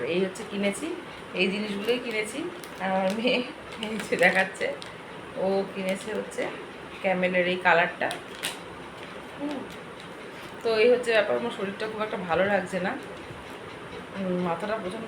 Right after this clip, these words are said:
যন্ত্রণা করছে। তো আজকে ভিডিওটা আর বাড়াবো না, যেহেতু দুপুরবেলাতেও গেছি। আর, আহ, যাই হোক, তোমরা খুব ভালো থেকো, আবার দেখা হবে আগামীকাল নতুন ভিডিওতে। আর সামনে তো পুজো আসছে,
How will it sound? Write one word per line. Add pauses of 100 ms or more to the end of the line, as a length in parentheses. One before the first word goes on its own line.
(140)
যন্ত্রণা
করছে।
তো (100)
আজকে
ভিডিওটা
আর
বাড়াবো
না, (160)
যেহেতু
দুপুরবেলাতেও (100)
গেছি। (140)
আর,
আহ, (920)
যাই
হোক,
তোমরা
খুব (100)
ভালো
থেকো, (220)
আবার (100)
দেখা
হবে (100)
আগামীকাল (100)
নতুন (100)
ভিডিওতে। (480)
আর
সামনে
তো
পুজো (140)
আসছে,